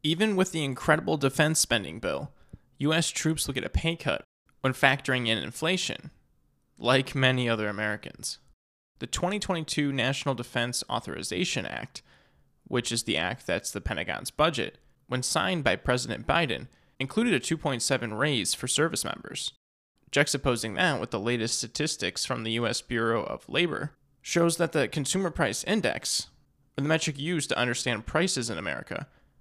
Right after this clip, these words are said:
shows that prices have risen six point eight percent in the past twelve months. The price of food rose six point one percent. Shockingly, the price of gasoline rose fifty-eight point one percent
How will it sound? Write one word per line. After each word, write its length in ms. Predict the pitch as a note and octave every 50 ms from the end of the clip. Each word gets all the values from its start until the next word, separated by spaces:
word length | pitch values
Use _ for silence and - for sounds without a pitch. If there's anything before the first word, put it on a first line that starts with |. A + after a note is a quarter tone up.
| - - _ _ _ _ -
shows 200 | - - F3 F3
that 180 | - D#3+ - -
prices 400 | - D#3 E3+ F3 D#3 D3 C3+ -
have 220 | C#3+ B2 A2+ A2+
risen 280 | A#2+ C3+ C#3+ C3+ C3+ A2+
six 300 | A#2+ - - D#3 C3+ -
point 240 | - - D3+ C3 A2 -
eight 240 | C3 B2 A#2 - -
percent 480 | - - - - - - - G3+ D3+ -
in 120 | C3 B2+
the 60 | A2+
past 340 | - - A2 - - - -
twelve 180 | - G2+ F2 -
months. 420 | - - - - - - - - - _ _ _ _ _ _ _ _ _ _ _ _ _
The 80 | - A2
price 240 | - C3 C3 - -
of 80 | C3
food 380 | - - - A#2 A#2 C#3 F3 E3+
rose 280 | - A2 A2 A#2 -
six 200 | - - A#2+ -
point 260 | - - - - - -
one 160 | D2+ A2+ A#2
percent. 440 | - - B2 - - B2+ C3+ E3 - - _ _ -
Shockingly, 640 | - - - - C3 - - D3 D3 D3+ D3+ D#3+ F3
the 140 | F3 D#3 A#2+
price 320 | - C#3 A#2 B2+ C3+ -
of 100 | A2 -
gasoline 540 | - A2 G2+ A2 C3 - - C3+ C3+ C#3 C3+
rose 340 | B2+ A#2+ A#2 A#2 A#2 A2 -
fifty-eight 580 | - C3 B2 - - - - G#2+ A#2 - -
point 300 | - - B2 G2+ - -
one 220 | F2+ G#2+ G#2+ B2 C3
percent 420 | - C#3+ C#3 - D3+ D#3 F3+ -